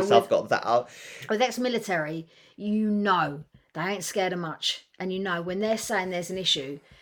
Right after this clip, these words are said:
Speaker 2: you can guarantee there's an issue in military people, yeah.
Speaker 1: Oh, yeah. And do you know
Speaker 2: Yeah,
Speaker 1: what? She,
Speaker 2: yeah.
Speaker 1: she was, she was lovely.
Speaker 2: Yeah.
Speaker 1: Very assertive, very, like, "This, this, that was it.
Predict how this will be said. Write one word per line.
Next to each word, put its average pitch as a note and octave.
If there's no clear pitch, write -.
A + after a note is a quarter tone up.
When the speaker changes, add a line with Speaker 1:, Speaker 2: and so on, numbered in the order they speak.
Speaker 2:
you F3+
can G#3
guarantee F#3+
there's D3+
an D#3
issue D3+
in D3+
military D3
people, B2+
yeah. G#2+
Speaker 1:
Oh, E3
yeah. A#2
And C3
do C3
you D3
know C#3+
Speaker 2:
Yeah, C3
Speaker 1:
what? C3+
She, D#3+
Speaker 2:
yeah. D3
Speaker 1:
she D#3+
was, D3
she -
was E3
lovely. C3
Speaker 2:
Yeah. E3
Speaker 1:
Very E3+
assertive, D3
very, D3
like, C3+
"This, D3
this, D3
that C#3
was C3+
it. C3+